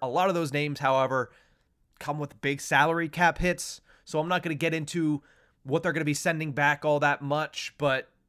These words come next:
here is something that being willing to trade the first overall, not the first overall,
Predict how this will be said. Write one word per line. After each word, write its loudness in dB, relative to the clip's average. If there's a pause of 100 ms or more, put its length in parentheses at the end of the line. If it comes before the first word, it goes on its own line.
(260)
here 2 (100)
is 0
something -2
that 0 (800)
being 0
willing 4
to -2
trade -2
the -12
first 0
overall, 0
not -2
the -20
first -4
overall, 2